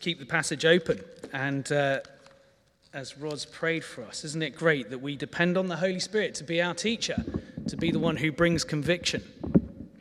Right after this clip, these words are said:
What are the best three words you can hear? The best three words in the world. Maybe if you picture you're at the end of a busy day, you're just getting into bed,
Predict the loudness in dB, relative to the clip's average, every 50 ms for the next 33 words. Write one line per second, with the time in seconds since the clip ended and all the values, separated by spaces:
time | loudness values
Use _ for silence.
0 | -20 -20 -20 _ -16 -16 -16 -16 -20 -20 -20 -20 -20 -20 -20 -20 -20 -20 -20 -20
1 | -20 -20 -20 -20 _ _ _ _ _ _ _ _ _ -2 0 2 4 4 4 4
2 | 4 8 8 10 10 8 6 6 6 6 6 6 10 12 12 12 12 12 8 4
3 | 2 2 2 0 0 -4 -12 -20 -20 -20 _ _ _ -8 -4 -2 -2 -2 -2 -4
4 | -4 -6 -6 -4 -2 -2 -2 -4 -6 -12 -18 -20 -20 -20 _ _ _ _ _ _
5 | -12 -6 0 2 2 2 2 0 -2 -2 -2 0 2 4 4 4 4 2 0 -6
6 | -6 -6 -4 -6 -6 -6 -8 -10 -12 -14 -18 -20 _ _ _ _ 2 4 6 6
7 | 6 6 6 6 4 2 0 -6 -16 -16 -8 -4 -4 -4 -2 -2 -4 -4 -4 -6
8 | -10 -6 -2 -2 -2 0 2 2 2 4 4 4 4 4 4 4 4 4 4 4
9 | 4 0 2 0 0 2 4 2 2 2 0 0 4 4 6 6 4 2 -2 -8
10 | -18 -20 -20 -20 -20 _ _ _ _ _ _ _ _ _ _ _ _ -12 -10 -8
11 | -4 -2 -2 0 2 2 2 2 2 2 0 -2 -4 -6 -8 -4 -2 0 0 0
12 | 0 -2